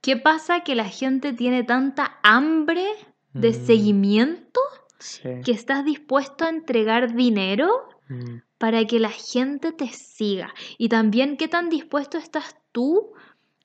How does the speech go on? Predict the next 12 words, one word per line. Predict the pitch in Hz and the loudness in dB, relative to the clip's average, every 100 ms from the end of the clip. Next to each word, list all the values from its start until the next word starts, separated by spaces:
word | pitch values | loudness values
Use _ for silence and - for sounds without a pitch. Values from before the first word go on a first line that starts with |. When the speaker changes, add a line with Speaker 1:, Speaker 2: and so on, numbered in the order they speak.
| - | 0
Speaker 1:
a | 214 | 2
disfrazar | 220 214 - 208 180 - 247 302 | 4 2 -2 -6 -6 -2 0 2
eso, | 381 392 233 285 427 - | 0 0 0 0 -2 -8
a | 202 | -2
disfrazar | 214 208 - 196 233 262 | -2 -2 -6 -4 -2 0
ese | 294 294 269 | 0 -2 2
ego, | 233 262 285 330 370 392 - | 2 4 2 0 0 -6 -8
esa | 226 247 | -4 0
necesidad | 247 240 220 214 196 190 220 262 | 0 -2 -8 -4 -4 0 0 0
de | 262 262 | 0 0
Speaker 2:
Mm. | |
Speaker 1:
aprobación | 247 254 208 185 180 - 233 | 0 0 0 0 -6 -2 -2